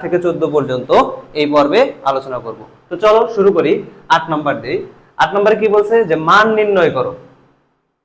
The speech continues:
ওয়ান মাইনাস কট স্কয়ার ষাট ডিগ্রি প্লাস ওয়ান প্লাস কট স্কয়ার সিক্সটি ডিগ্রি। তো এটা আমরা কি করব, মান নির্ণয় করব। আট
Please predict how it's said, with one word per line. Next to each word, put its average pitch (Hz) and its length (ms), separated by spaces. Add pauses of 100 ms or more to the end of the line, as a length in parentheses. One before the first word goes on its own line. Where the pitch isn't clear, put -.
(200)
ওয়ান 196 160 (120)
মাইনাস 226 320 (160)
কট 190 120 (140)
স্কয়ার 208 260 (540)
ষাট 156 200 (120)
ডিগ্রি 123 280 (640)
প্লাস 160 260 (540)
ওয়ান 190 160 (160)
প্লাস 131 280 (440)
কট 185 140 (140)
স্কয়ার 220 300 (1160)
সিক্সটি 175 360
ডিগ্রি। 107 220 (480)
তো - 120
এটা 214 200
আমরা 220 200
কি 214 160
করব, 220 160 (380)
মান 175 140 (100)
নির্ণয় 175 380 (340)
করব। 120 200 (1300)
আট 170 80